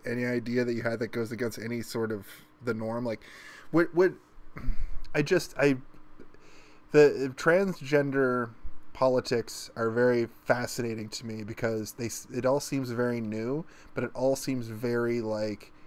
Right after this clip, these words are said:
woulda, it would have existed the way that, you know, gay people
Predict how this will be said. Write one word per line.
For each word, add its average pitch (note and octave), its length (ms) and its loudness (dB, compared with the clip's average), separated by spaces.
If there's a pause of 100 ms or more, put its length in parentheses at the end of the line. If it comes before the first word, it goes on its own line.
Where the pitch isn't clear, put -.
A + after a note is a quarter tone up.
(320)
woulda, B2+ 540 2
it B2+ 180 -2
would B2+ 200 2
have A#2+ 120 2
existed A2+ 840 -2 (100)
the A#2+ 80 2
way A2+ 240 0
that, G#2+ 320 -8
you C3+ 80 -6
know, A#2+ 120 -4
gay D3 220 0
people G#2+ 380 -2